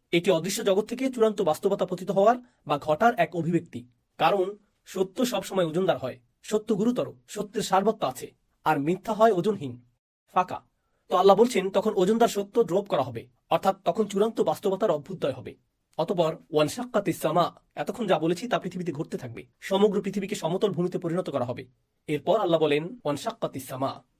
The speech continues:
আকাশকে ছিঁড়ে খুলে ফেলা হবে। ইনশিকাক শব্দটি ব্যবহার করা হয় যখন একটি কাপড় নিয়ে মাঝখান থেকে ছিঁড়ে ফেলেন, মাঝখানটা এখন ছিঁড়া, একে বলা হয় ইনশিকাক। আল্লাহ এই শব্দটি ব্যবহার করেছেন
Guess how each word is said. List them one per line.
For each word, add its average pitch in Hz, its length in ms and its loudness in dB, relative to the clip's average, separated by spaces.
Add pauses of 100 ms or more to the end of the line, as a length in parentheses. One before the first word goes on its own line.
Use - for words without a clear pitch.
আকাশকে 196 400 0
ছিঁড়ে 220 260 -2
খুলে 220 260 -2
ফেলা 143 180 -4
হবে। - 220 -10 (1160)
ইনশিকাক 165 480 -4
শব্দটি 190 300 -4
ব্যবহার 170 280 0
করা 185 140 2
হয় 220 200 0 (360)
যখন 165 340 2
একটি 190 160 -2
কাপড় 190 340 0
নিয়ে 240 240 -2 (260)
মাঝখান 180 320 -2
থেকে 190 160 -8
ছিঁড়ে 226 200 -4
ফেলেন, 117 340 -8 (500)
মাঝখানটা 190 360 2
এখন 190 140 -6
ছিঁড়া, 151 260 -4 (1040)
একে 170 160 -6
বলা 160 140 2
হয় 165 100 0
ইনশিকাক। - 520 -4 (640)
আল্লাহ 170 200 6
এই 170 60 4
শব্দটি 214 320 -2
ব্যবহার 180 280 2
করেছেন 202 320 -2